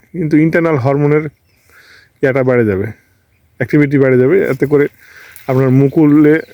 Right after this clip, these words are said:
<clears throat> মানে দ্রুত মুকুল বের হয়ে আসবে। এটা আপনি করতে পারেন, পিজিআর ব্যবহার করতে পারেন। আর একটা কাজ করতে পারেন, সেটা হলো ইউরিয়া প্রয়োগ করতে পারেন। প্রতি লিটারে দুই গ্রাম করে,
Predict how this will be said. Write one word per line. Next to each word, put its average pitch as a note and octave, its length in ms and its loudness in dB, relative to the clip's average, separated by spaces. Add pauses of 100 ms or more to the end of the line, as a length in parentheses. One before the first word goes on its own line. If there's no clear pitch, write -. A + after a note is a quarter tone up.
(280)
<clears throat> - 500 -8
মানে A#2+ 140 -2 (1700)
দ্রুত D#3+ 220 2 (400)
মুকুল D3 240 0
বের C3+ 200 0
হয়ে B2 180 2
আসবে। G2+ 180 -4 (600)
এটা F3 200 0 (200)
আপনি D#3 140 -2
করতে D3+ 240 0
পারেন, C3 220 0 (200)
পিজিআর D3 300 0
ব্যবহার C3 220 2
করতে A#2+ 220 -2
পারেন। A#2 220 0 (680)
আর C3 140 -4
একটা D#3+ 160 -2 (340)
কাজ C#3+ 180 -4
করতে D3+ 240 -4
পারেন, C#3 240 -2
সেটা C#3+ 160 -2
হলো C#3+ 160 2
ইউরিয়া E3 400 2 (340)
প্রয়োগ D#3 180 0
করতে B2+ 260 -2
পারেন। G2+ 240 -4 (1160)
প্রতি E3 280 0
লিটারে D#3+ 420 0 (580)
দুই C#3+ 200 2
গ্রাম D3+ 240 -2
করে, D#3 180 0